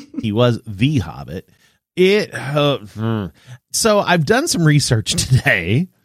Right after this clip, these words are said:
and, and, and reading, and so I think the New York Times said it pretty well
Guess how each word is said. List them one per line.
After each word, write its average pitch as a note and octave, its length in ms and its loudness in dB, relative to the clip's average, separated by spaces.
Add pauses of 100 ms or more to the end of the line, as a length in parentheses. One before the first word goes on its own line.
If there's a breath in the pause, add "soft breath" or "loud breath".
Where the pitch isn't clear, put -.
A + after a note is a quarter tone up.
(320)
and, C3+ 260 4
and, C3+ 340 0
and B2+ 240 2
reading, D#3+ 500 2
and C3+ 460 2
so C#3+ 320 2
I C3+ 120 0
think C4+ 240 0
the E4 80 -4
New E3+ 160 4
York F3+ 340 2
Times G#2+ 720 0
said A#2+ 220 0
it G#2 100 -4
pretty B2+ 640 0
well G2+ 720 2